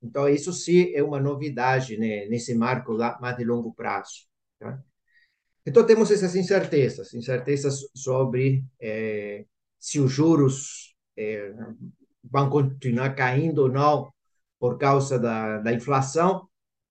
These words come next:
eh, os problemas de estabilidade financeira associado, eh, a, a, a esse novo patamar de dívida e se o tema de ju-, juros reais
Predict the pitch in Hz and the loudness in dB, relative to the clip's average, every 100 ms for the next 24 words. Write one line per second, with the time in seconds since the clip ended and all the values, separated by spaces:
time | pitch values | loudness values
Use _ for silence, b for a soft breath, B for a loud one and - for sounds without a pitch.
0 | - 135 131 123 127 151 139 135 170 147 | -2 2 2 2 -2 0 0 4 4 6
1 | 165 156 135 135 139 139 131 139 139 135 | 4 2 0 -2 -4 -6 -2 0 0 -2
2 | 156 143 135 135 170 156 131 123 117 135 | -4 0 -2 0 0 2 0 -2 -8 -10
3 | 117 135 131 131 117 113 104 - 110 104 | -8 -4 -2 0 -2 -4 -6 -8 -8 -8
4 | 98 - 104 98 98 98 _ _ - - | -8 -12 -12 -12 -14 -18 _ _ -20 -20
5 | _ _ _ _ _ _ _ _ _ 107 | _ _ _ _ _ _ _ _ _ -14
6 | - - - _ - 120 143 139 135 135 | -12 -16 -20 _ -4 2 2 4 4 6
7 | 127 120 120 117 120 120 - _ _ _ | 4 0 -2 -2 0 -2 -6 _ _ _
8 | - 127 135 131 170 180 180 190 190 160 | -2 0 2 4 4 4 4 2 0 -2
9 | 135 139 139 135 - 139 139 139 135 143 | -2 0 -2 -4 -6 -2 0 0 0 2
10 | 151 165 156 139 120 120 117 - 180 135 | 4 2 0 -2 -2 -2 -2 -6 -12 -4
11 | 151 147 127 120 127 131 123 117 - - | 2 4 4 2 2 2 0 -2 -8 -16